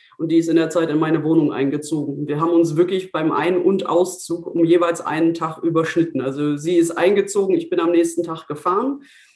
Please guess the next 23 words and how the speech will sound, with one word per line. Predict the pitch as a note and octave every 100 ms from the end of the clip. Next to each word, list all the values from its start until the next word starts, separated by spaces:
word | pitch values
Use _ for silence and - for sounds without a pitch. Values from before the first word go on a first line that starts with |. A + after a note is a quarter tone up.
| _ -
und | F3+ F3 E3+ E3+
sie | E3+ D#3+ F#3
ist, | F3+ F3+ - -
äh, | D3+ D#3 E3
samstags | E3 F3+ G3+ G#3 -
ausgezogen | - E3+ - F3 F3 E3+ E3+
und | D3
ich | D3+ -
bin | E3 D#3
sonntags | D#3 E3+ E3 D#3 -
sechs | D3+ D3+
Monate | D#3 D#3 D#3
später | - D#3+ D3
zurückgekommen. | - D3+ E3 E3+ - C#3 D#3
Also | D3+
es | D3
hat | D3+ -
perfekt | D3+ D#3+ E3+ E3+
gepasst, | D3+ D3+ E3 E3 -
sodass | D#3+ D#3
ich | D3+ D3+
halt | D3+ D3+
meine, | D3+ D3+ D3 D3